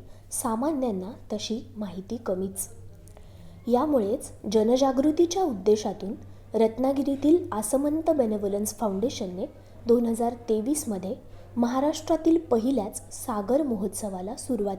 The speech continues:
केली. यंदाच्या द्वितीय सागर महोत्सवाच्या पार्श्वभूमीवर रत्नागिरीतील गोगटे जोगळेकर महाविद्यालयामध्ये दिनांक अकरा ते चौदा जानेवारी या दरम्यान अनेक कार्यक्रमांचं आयोजन करण्यात आलं होतं.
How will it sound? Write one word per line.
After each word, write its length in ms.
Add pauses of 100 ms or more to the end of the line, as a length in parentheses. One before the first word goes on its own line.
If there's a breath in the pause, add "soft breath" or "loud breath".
केली. 200 (1160 soft breath)
यंदाच्या 600 (200)
द्वितीय 560
सागर 340
महोत्सवाच्या 760
पार्श्वभूमीवर 920 (480 soft breath)
रत्नागिरीतील 760
गोगटे 420
जोगळेकर 500
महाविद्यालयामध्ये 1000 (420 soft breath)
दिनांक 400
अकरा 440 (340 loud breath)
ते 80
चौदा 480
जानेवारी 560 (280 loud breath)
या 120
दरम्यान 420 (140)
अनेक 360
कार्यक्रमांचं 840 (100)
आयोजन 400
करण्यात 360 (140)
आलं 140
होतं. 280